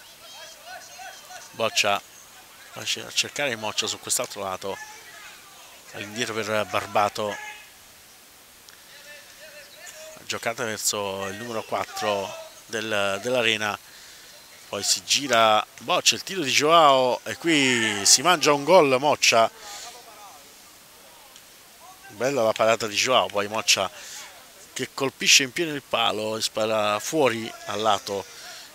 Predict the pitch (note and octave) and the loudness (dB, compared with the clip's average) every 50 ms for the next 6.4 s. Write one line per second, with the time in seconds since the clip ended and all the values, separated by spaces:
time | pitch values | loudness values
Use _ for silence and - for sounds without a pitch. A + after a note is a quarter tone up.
0 | - - - C3 - - - B2 A2 - - C#3+ C3 A#2+ A2+ A2 G#2+ G#2+ G#2 A2 | -14 -8 0 2 2 2 2 2 0 2 2 2 2 2 0 -2 -2 -2 -2 -4
1 | - - - - - - - - - - - - - - - - - - - - | -4 -10 -18 -20 -20 -20 -20 -20 -20 -20 -20 -20 -20 -20 -20 -20 -20 -20 -20 -20
2 | - - - - - - - - - - - - - - - - - F4 F4+ - | -20 -20 -20 -20 -20 -20 -20 -20 -20 -20 -20 -20 -20 -20 -20 -20 -20 -20 -20 -20
3 | - D#4+ F4 - - C5+ - F5 F5 - - - - - - - - - - - | -20 -20 -20 -20 -20 -20 -20 -20 -20 -20 -20 -20 -20 -20 -20 -20 -20 -20 -20 -20
4 | - - - - - G#2 G#2 G#2 G2+ G#2+ A2+ A#2 B2 C3 B2+ A#2+ A#2+ A#2 A#2 A2+ | -20 -16 -14 -8 -4 -2 -2 -2 -2 -4 -6 -8 -8 -6 -2 -2 0 0 0 -2
5 | A2 G#2+ G#2+ G#2 - B2 A#2 G#2 G#2 G2 G#2+ G2+ G#2 G#2 G#2 G#2 G#2 - - - | -2 -4 -6 -6 -8 -6 -2 -2 -2 -2 -2 -4 -4 -4 -4 -2 -2 -2 -2 0
6 | D3+ C#3 B2 A#2 A2+ A2 G2+ | 0 0 2 4 4 4 2